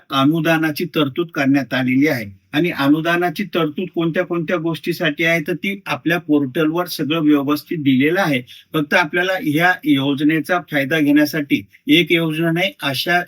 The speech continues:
ज्या आहे वेगवेगळ्या योजना ज्या आहे, फक्त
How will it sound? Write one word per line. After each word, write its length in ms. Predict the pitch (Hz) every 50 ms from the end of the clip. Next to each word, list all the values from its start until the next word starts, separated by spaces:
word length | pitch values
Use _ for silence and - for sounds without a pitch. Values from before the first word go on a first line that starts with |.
| - 147
ज्या 180 | 139 165 170 165
आहे 200 | 143 131 123 110 - - _ _ _ _
वेगवेगळ्या 540 | - 127 151 156 147 160 170 165 160 185 185
योजना 540 | 180 170 156 151 151 151 147 143 156 165 175 165 - _ _ 143 123
ज्या 180 | 123 160 160 156
आहे, 200 | 156 151 175 208 202 _ 175
फक्त 200 | 143 135 - 165